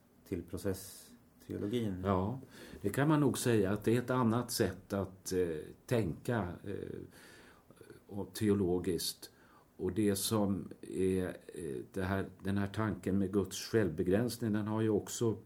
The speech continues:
Speaker 2: plockats upp utav många, eh, teologer i nutiden. Jag har själv umgåtts lite med den tanken därför att, eh, det är ju också ett sätt att nalkas det ondas problem. Om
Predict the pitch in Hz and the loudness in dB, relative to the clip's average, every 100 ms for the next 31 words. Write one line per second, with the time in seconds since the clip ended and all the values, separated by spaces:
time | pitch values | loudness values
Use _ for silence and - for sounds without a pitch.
0 | - - 120 113 101 101 - 95 - - | -20 0 0 2 -2 0 2 2 0 -6
1 | - 98 104 101 87 104 117 - - - | 0 2 4 2 2 0 -2 -4 -16 -20
2 | - - - 101 98 95 95 - 120 107 | -20 -20 -4 0 2 2 -2 2 4 6
3 | 85 95 92 90 98 90 - 85 82 87 | 4 2 2 2 2 0 0 0 0 -2
4 | 95 95 104 104 104 95 90 92 - 92 | -2 0 0 2 2 2 2 0 0 -2
5 | 87 - 87 85 82 80 73 - - - | -2 -2 0 2 0 -2 -6 -12 -20 -20
6 | _ _ 110 95 80 - 82 78 85 78 | _ _ 0 0 -2 -4 -6 -4 -6 -6
7 | 87 82 80 - - 87 82 - - - | -4 -4 -6 -10 0 2 2 -6 -20 -20
8 | - _ 95 101 92 - 104 - 104 - | -20 _ 2 2 2 0 0 2 0 2
9 | 95 95 104 98 - 95 87 - 104 113 | -2 0 0 0 0 -2 -2 0 2 4
10 | 92 95 139 - - 139 113 67 57 85 | 2 2 0 -4 0 2 4 0 -2 -8
11 | 87 - - - - - - 69 78 95 | -10 -16 -20 -20 -20 -20 -20 -12 -4 -2
12 | 92 95 | 0 -2